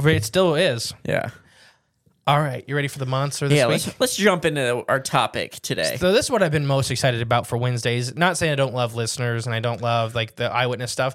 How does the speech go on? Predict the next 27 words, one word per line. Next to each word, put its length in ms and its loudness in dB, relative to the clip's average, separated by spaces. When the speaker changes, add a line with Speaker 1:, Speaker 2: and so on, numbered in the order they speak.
Speaker 1:
but 200 0
I 40 6
love 240 2
getting 220 0
into 140 -2
these 200 -4
weird 320 0
little 220 0
one-off 440 0
cryptids 560 -6
monsters. 640 -6
Speaker 2:
We're 60 -8
going 180 2
back 200 2
to 120 -4
our 120 2
roots 320 -6
right 100 0
Speaker 1:
Yes. 320 0
Speaker 2:
now. 200 -20
Speaker 1:
So 140 -2
we're 80 4
gonna 80 2
do 80 2
the 100 -2
Kinderhook 480 0
Blob. 440 -2